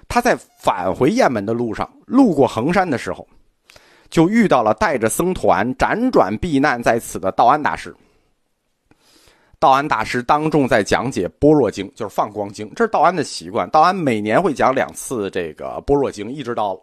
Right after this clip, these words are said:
呃，到死。贾书生，啊，就是慧远大师，当时还是个书生，他就在下面听着，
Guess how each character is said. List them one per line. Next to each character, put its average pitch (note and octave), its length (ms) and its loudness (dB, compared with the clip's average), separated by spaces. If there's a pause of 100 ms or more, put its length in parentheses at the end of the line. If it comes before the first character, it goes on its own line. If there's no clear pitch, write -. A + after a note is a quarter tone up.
呃， G2+ 140 -10
到 A2 120 -2
死。 D#2 260 -16 (1300)
贾 - 280 -4
书 F#3+ 200 0
生， D#3+ 260 2 (380)
啊， D2+ 140 -18
就 F#2+ 140 -18
是 F2+ 220 -10
慧 C3+ 180 -4
远 F2+ 120 -6
大 F2+ 140 -2
师， G#2+ 260 -6 (280)
当 B2+ 160 0
时 B2+ 60 -6
还 C3+ 100 0
是 D3+ 100 0
个 B2+ 100 2
书 G3 160 0
生， C3+ 200 0 (380)
他 - 120 -2
就 G3+ 60 0
在 G3+ 120 4
下 F#3 160 0
面 A#2 100 -6
听 F#3+ 240 -6
着， - 100 -8